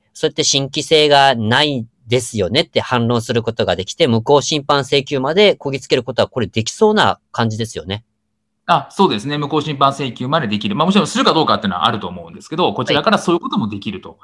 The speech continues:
Speaker 2: いうところがありますと。
Speaker 1: はい。うん。うん。
Speaker 2: で、あと、例えば、じゃあ、訴えられたような場合とか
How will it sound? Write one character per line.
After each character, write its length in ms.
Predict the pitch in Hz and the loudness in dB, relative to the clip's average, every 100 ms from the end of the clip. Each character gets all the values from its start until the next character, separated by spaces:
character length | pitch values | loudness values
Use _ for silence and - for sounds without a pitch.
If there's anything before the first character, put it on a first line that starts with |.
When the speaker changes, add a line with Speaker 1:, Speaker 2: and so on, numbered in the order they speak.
| - _ | -20 _
Speaker 2:
い 120 | - 123 | -6 -4
う 40 | |
と 100 | 101 | -4
こ 80 | 92 | -6
ろ 40 | |
が 60 | 85 | -8
あ 40 | |
り 60 | - | -10
ま 100 | - | -18
す 60 | _ | _
と。 60 | |
Speaker 1:
は 60 | - | -20
い。 40 | _ _ _ | _ _ _
う 60 | 110 | -6
ん。 40 | |
う 40 | 101 | -6
ん。 80 | 92 | 0
Speaker 2:
で、 60 | |
あ 100 | 247 | 0
と、 120 | 285 - 160 | 0 -6 -6
例 100 | 254 | -6
え 40 | |
ば、 240 | 240 185 151 | -2 -2 -2
じ 80 | 160 | -4
ゃ 40 | |
あ、 20 | |
訴 340 | 131 - - 175 | -6 -6 -2 0
え 40 | |
ら 80 | 220 | 2
れ 80 | 220 | 0
た 100 | 110 | -2
よ 100 | 92 | -4
う 20 | |
な 80 | 85 | -4
場 200 | 101 92 | 0 0
合 120 | 90 | -2
と 120 | 85 | -10
か 240 | - - | -12 -14